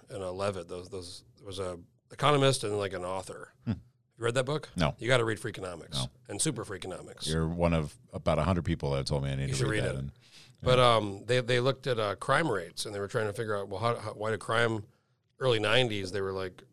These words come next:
Speaker 1: or late eighties, it was like the crime's rampant, the crime's
Speaker 2: Mm-hmm.
Speaker 1: out of control. You
Speaker 2: Oh,
Speaker 1: know,
Speaker 2: sure.
Speaker 1: New York was like all the, they
Speaker 2: Oh.
Speaker 1: were trying to f-,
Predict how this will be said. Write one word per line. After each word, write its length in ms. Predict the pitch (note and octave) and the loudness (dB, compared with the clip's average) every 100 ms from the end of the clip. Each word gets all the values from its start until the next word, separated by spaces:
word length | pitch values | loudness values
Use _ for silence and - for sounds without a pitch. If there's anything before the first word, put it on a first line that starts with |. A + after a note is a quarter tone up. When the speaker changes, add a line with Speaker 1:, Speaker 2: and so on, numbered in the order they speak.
| - | -16
Speaker 1:
or 140 | G#2+ | -14
late 220 | A2 A2+ A#2 | -6 -4 0
eighties, 400 | A2 B2 F#2+ F#2 | 0 0 -2 -6
it 20 | |
was 140 | F#2 F#2 | -6 -6
like 140 | F#2 | -8
the 80 | F2+ | -8
crime's 680 | - A2 G#2+ G2+ - - - _ | -4 -2 -2 -2 -4 -6 -10 _
rampant, 420 | A#2 A#2 G#2+ A2 G#2 | 0 0 2 -2 -2
the 40 | |
crime's 280 | - G#2+ G#2 | -2 4 6
Speaker 2:
Mm-hmm. 80 | A2+ | 6
Speaker 1:
out 100 | A2 | 4
of 60 | |
control. 300 | G#2+ - A#2+ | -2 -4 -4
You 60 | A2 | -2
Speaker 2:
Oh, 20 | A2+ | 0
Speaker 1:
know, 40 | |
Speaker 2:
sure. 240 | - B2 - - _ A#2 | 2 2 0 -10 _ -4
Speaker 1:
New 60 | |
York 380 | A#2 A#2 A#2 A2 | 2 4 4 0
was 140 | A2 | -4
like 240 | G#2 G#2 G#2+ | -2 -2 -2
all 160 | G#2+ | -2
the, 220 | G#2+ A2+ G#2 | 0 -2 0
they 100 | G#2 | -2
Speaker 2:
Oh. 40 | |
Speaker 1:
were 60 | G#2+ | -2
trying 260 | - A2 | -2 -2
to 60 | G#2+ | -2
f-, 100 | - | -6